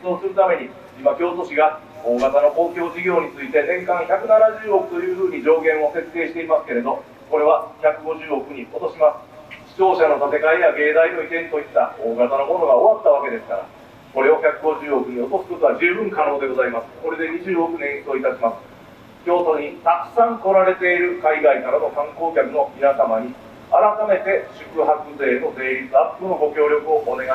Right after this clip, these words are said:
いして、七十億程度の財源を確保いたします。そしてまた、観光客の皆様の協力金、これも合わせ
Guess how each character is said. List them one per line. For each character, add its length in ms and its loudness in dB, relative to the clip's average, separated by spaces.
い 0 -
し 80 -12
て、 160 -2
七 80 4
十 80 -4
億 80 -2
程 80 0
度 80 2
の 60 2
財 180 4
源 220 -8
を 100 -8
確 220 -2
保 180 -4
い 140 -12
た 100 0
し 60 -12
ま 100 -12
す。 240 -20
そ 60 -6
し 80 -8
て 80 -4
ま 80 4
た、 240 2
観 180 4
光 140 -2
客 180 0
の 80 -6
皆 160 -4
様 240 -4
の 160 -4
協 240 4
力 140 2
金、 140 -14
こ 100 2
れ 80 4
も 240 -2
合 300 4
わ 20 -8
せ 80 -2